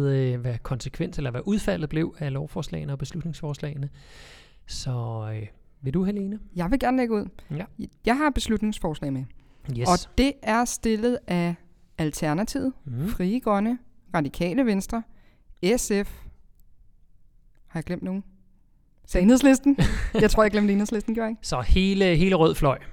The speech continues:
Speaker 2: Hele rød fløj, hvis man tæller Alternativet med.
Speaker 1: Ja.
Speaker 2: Og Radikale Venstre ville nok heller ikke kalde sig helt rød fløj.
Speaker 1: De har i hvert fald været med i de røde regeringer, så
Speaker 2: Ja,
Speaker 1: sm-,
Speaker 2: på det
Speaker 1: smårøde.
Speaker 2: sidste, ja.
Speaker 1: Hvad er de? Er de lilla så?
Speaker 2: Jeg ved ikke, hvad de er.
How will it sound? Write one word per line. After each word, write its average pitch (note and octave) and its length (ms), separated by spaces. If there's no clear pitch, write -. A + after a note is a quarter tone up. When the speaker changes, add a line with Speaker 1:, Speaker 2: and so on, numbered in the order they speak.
Speaker 2:
Hele C#4+ 240
rød A3 180
fløj, G3 200
hvis F#3+ 160
man G3 100
tæller F3 260
Alternativet E3 520
med. D3+ 140
Speaker 1:
Ja. - 80
Speaker 2:
Og E3+ 240
Radikale D#3+ 340
Venstre D3+ 320
ville D#3 160
nok D3 160
heller D#3+ 140
ikke D#3+ 100
kalde D#3 200
sig D#3+ 100
helt E3 200
rød - 160
fløj. - 200
Speaker 1:
De C3+ 100
har D3+ 80
i - 20
hvert E3+ 160
fald E3+ 100
været C#3 160
med C3 100
i C#3+ 40
de D3 80
røde B2+ 260
regeringer, B2 440
så B2+ 200
Speaker 2:
Ja, - 40
Speaker 1:
sm-, - 80
Speaker 2:
på E3 60
det - 60
Speaker 1:
smårøde. - 0
Speaker 2:
sidste, E3 200
ja. D#3+ 140
Speaker 1:
Hvad C#3 140
er C3+ 40
de? C#3 180
Er C#3 60
de C#3+ 100
lilla D#3+ 360
så? D3+ 200
Speaker 2:
Jeg G#3 100
ved - 120
ikke, - 100
hvad E3 120
de E3+ 80
er. D#3+ 80